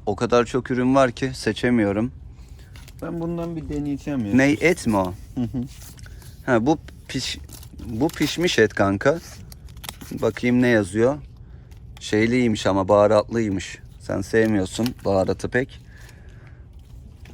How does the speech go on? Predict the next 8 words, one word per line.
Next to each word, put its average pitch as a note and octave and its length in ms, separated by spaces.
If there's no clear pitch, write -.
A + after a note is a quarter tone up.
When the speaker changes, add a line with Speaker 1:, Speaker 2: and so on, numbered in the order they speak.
Speaker 1:
Mesela G2+ 380
şöyle A#2+ 280
hazır A#2+ 580
etler A#2 420
var, G2+ 320
pişmiş. G#2+ 680
Helal G2+ 360
kesim. G#2 520